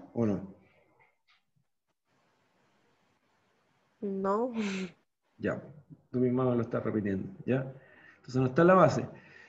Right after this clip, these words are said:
Speaker 1: Pero, eh, me salí de la pregun-, nos salimos de la pregunta. Entonces, ¿este nivel de producción dónde se encuentra? Esa es la,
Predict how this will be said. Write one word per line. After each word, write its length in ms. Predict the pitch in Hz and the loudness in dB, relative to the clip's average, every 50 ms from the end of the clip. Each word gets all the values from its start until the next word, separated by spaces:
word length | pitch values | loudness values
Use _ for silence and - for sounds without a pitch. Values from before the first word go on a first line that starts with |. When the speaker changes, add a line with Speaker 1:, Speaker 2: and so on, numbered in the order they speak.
| - - - _ _ _ _ | -20 -20 -20 _ _ _ _
Speaker 1:
Pero, 720 | - 196 233 254 269 269 - - - - - - - - _ | 8 8 10 10 8 6 4 0 -6 -12 -14 -16 -20 -10 _
eh, 120 | - 170 165 | -2 -2 0
me 220 | 160 160 160 156 | 2 4 4 4
salí 260 | 151 165 170 170 190 | 6 6 6 8 8
de 60 | 240 240 | 8 8
la 100 | 226 214 | 8 8
pregun-, 640 | 202 196 196 190 160 135 160 - - - - - - - - - 117 135 165 | 8 8 8 6 4 0 -2 -4 -4 -8 -10 -12 -14 -16 -16 -12 -10 -8 -6
nos 220 | 226 254 165 139 139 | -2 0 0 2 4
salimos 280 | 165 160 175 190 196 | 6 8 8 10 10
de 60 | 190 | 10
la 100 | 190 180 | 10 8
pregunta. 520 | 165 156 139 127 123 110 113 113 107 - - - - - _ _ _ | 8 8 8 6 6 4 2 -2 -2 -2 -6 -12 -20 -20 _ _ _
Entonces, 360 | _ - 156 143 156 - - - - - | _ -4 -2 0 0 0 0 -2 -4 -4
¿este 240 | 160 160 165 196 190 | -2 2 6 8 8
nivel 200 | 185 190 196 196 | 10 10 8 8
de 80 | 190 | 8
producción 760 | 180 175 170 165 160 147 - 196 196 196 196 196 - - - | 8 8 8 6 6 6 6 6 6 6 4 0 -4 -10 -4
dónde 240 | 165 214 233 262 240 | 0 0 2 2 2
se 100 | - 247 | 2 2
encuentra? 540 | 208 - - 262 214 131 - 87 87 - - - | 0 2 2 0 0 0 -2 -6 -8 -10 -10 -10
Esa 180 | - 143 147 | -8 -6 -4
es 60 | 160 151 | -2 0
la, 680 | 147 139 139 131 127 127 123 123 117 - - - | 2 2 2 2 0 0 -2 -4 -6 -12 -18 -20